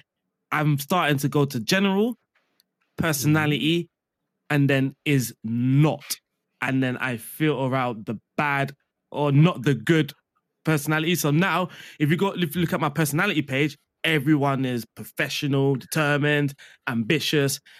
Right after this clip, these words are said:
Speaker 1: So actually, it'll be easier if I actually just load up the save 'cause you can see it firsthand.
Speaker 2: Yeah, 'cause that's one of those things as well, which I think people obviously don't necessarily
Speaker 1: Yeah.
Speaker 2: take as much notice about. But the personality traits of your staff, they do, if they match yours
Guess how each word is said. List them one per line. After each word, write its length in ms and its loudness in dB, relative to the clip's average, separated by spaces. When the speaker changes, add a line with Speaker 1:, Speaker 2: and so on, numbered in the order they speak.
Speaker 1:
So 180 -2
actually, 420 -4
it'll 160 -2
be 280 0
easier 280 0
if 100 -4
I 40 -6
actually 320 -6
just 200 -8
load 240 -2
up 80 -8
the 80 -8
save 220 -6
'cause 140 -8
you 60 -2
can 140 -6
see 220 -2
it 120 -6
firsthand. 560 -6
Speaker 2:
Yeah, 160 -8
'cause 140 -8
that's 220 -2
one 100 2
of 60 0
those 180 0
things 260 -2
as 140 -6
well, 380 0
which 420 -4
I 60 -10
think 180 -4
people 220 -4
obviously 400 -4
don't 340 0
necessarily 500 0
Speaker 1:
Yeah. 80 0
Speaker 2:
take 160 0
as 140 -6
much 200 -6
notice 340 -2
about. 320 2
But 100 -8
the 80 -6
personality 580 2
traits 300 -4
of 80 -8
your 60 -2
staff, 360 -6
they 140 0
do, 200 -2
if 120 -6
they 100 6
match 360 0
yours 520 0